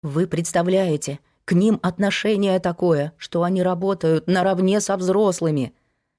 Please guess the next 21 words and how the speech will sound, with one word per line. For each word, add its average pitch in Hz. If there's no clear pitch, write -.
С -
воодушевлением 208
воскликнула 190
Натка. 131
Вова 185
Капустин, 160
тот 190
самый 185
мальчик, 190
который 180
играет 180
самого 185
главного 175
неслуха — 180
на 208
днях 214
приехал 202
на 190
съемки 202
с 196
температурой. 185